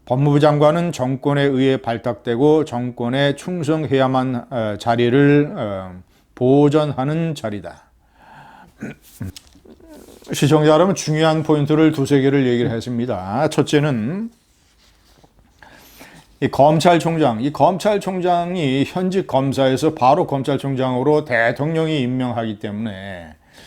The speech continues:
그 사람이 검찰총장이 되기 위해서는, 아니면 승진의 자리를 보존하기 위해서는 평상시에 정권의 코드를 맞춰야 됩니다.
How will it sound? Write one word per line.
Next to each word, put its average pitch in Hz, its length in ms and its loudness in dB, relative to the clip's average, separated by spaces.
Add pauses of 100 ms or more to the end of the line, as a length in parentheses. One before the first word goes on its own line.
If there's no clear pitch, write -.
(340)
그 - 140 0
사람이 156 640 2 (120)
검찰총장이 147 840 0
되기 123 320 -2
위해서는, 110 420 -6
아니면 143 680 0 (400)
승진의 175 560 0
자리를 139 540 2
보존하기 120 480 -4
위해서는 120 320 -6
평상시에 165 840 0
정권의 135 500 -2
코드를 131 480 0
맞춰야 131 420 0
됩니다. 85 460 -18